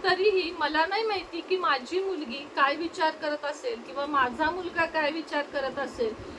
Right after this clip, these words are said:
हे मला माहिती नाहीये की त्यांना या जागेची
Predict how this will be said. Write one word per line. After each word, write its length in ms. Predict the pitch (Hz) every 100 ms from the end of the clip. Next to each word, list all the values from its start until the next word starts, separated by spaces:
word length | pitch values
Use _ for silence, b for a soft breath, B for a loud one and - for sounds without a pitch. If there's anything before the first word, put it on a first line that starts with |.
| - 320
हे 100 | 381
मला 340 | 392 320 339
माहिती 340 | 381 370 370
नाहीये 280 | 370 330 262
की 140 | 240 302
त्यांना 440 | 339 285 277 311
या 120 | 339
जागेची 640 | 320 311 269 285 - 339